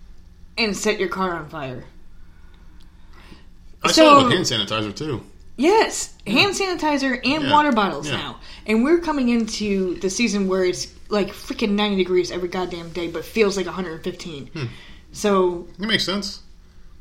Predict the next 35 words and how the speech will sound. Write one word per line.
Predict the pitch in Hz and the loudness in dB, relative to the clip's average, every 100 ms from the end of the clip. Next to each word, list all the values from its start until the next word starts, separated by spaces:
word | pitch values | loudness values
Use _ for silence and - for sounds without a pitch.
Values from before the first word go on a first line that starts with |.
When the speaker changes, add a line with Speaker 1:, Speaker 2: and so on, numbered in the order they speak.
| - - - - | -20 -20 -20 -8
Speaker 1:
I | 247 | -4
never | 320 349 | -2 -2
thought | 339 - 330 403 | -4 -2 -2 -2
of | 415 | 0
that, | 427 269 - | 0 0 -4
though. | 180 | -4
Speaker 2:
That | 156 | -4
makes | 160 | -2
sense, | 151 196 | -2 -2
though. | - 110 131 | -2 -4 -2
I | |
never | 180 123 | -2 0
thought | 110 | 0
of | 104 | 4
it | |
Speaker 1:
'Cause | 285 | 4
Speaker 2:
either, | 277 | 4
Speaker 1:
the | - | 4
Speaker 2:
but | |
Speaker 1:
sun's | 277 277 | 4 4
shining | - 262 254 247 214 | 2 2 2 2 2
on | 226 269 | 2 2
the | 285 | 2
water | 254 269 202 180 196 | 0 0 0 0 -2
Speaker 2:
Mm-hmm. | 117 - | -4 -8
Speaker 1:
through | - 254 | -2 0
the | 208 | 2
bottle | 196 208 180 151 151 | 2 0 0 -2 -8
Speaker 2:
Mm-hmm. | - 120 | -10 -2
Speaker 1:
could, | 113 - - - | 0 0 -2 0
if | 233 233 | 2 4
it | 254 - - - | 2 0 -8 -16
hits | - 247 233 240 | -6 0 0 -2
something | - 254 240 226 190 | -2 0 0 0 -2
just | 190 202 196 - | -2 -2 -2 -8